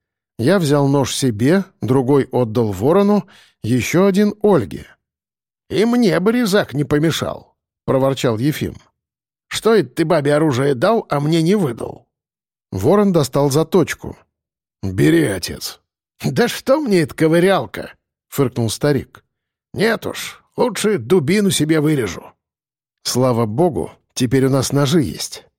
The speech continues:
сказал я. «А можно мне заточку?» — робко попросил мажорчик.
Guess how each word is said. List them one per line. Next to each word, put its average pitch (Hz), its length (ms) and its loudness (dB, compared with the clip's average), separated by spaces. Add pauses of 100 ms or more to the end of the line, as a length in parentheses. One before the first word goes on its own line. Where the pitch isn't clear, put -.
(240)
сказал 117 460 -2
я. - 220 -16 (640)
«А 160 160 0
можно 220 400 0
мне 175 460 0
заточку?» — 156 600 -2 (480)
робко 127 320 -2
попросил 127 460 -2
мажорчик. 131 680 -4